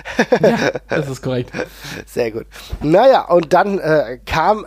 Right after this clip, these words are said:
Speaker 1: der Freitag, ja, für uns eines der Haupttage, wo wir uns auch sehr drauf gefreut haben, denn N X T stand vor der Tür. Und boy, oh boy, ich glaube, die ganze Card hat eigentlich das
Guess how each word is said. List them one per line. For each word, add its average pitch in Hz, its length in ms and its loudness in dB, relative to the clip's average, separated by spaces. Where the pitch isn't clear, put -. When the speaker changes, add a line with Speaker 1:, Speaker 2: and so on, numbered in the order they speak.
Speaker 1:
der 147 260 0
Freitag, 131 760 -2
ja, 117 240 -2
für - 160 -4
uns 160 320 -6
eines 151 480 0
der 123 180 0
Haupttage, 160 640 0
wo 147 220 -4
wir 131 180 -10
uns 135 180 -14
auch 135 180 -8
sehr 147 220 0
drauf 139 240 -2
gefreut 147 400 2
haben, 160 180 0
denn 220 220 2
N 214 180 -2
X 214 200 0
T 233 140 -6
stand 151 240 -2
vor 147 180 0
der 135 160 0
Tür. 139 260 -6
Und 139 260 -2
boy, 156 220 6
oh 143 100 6
boy, 135 260 2
ich - 180 -10
glaube, 156 420 2
die 143 140 -6
ganze 143 280 0
Card 139 320 0
hat 135 100 0
eigentlich 131 240 -6
das 139 300 -2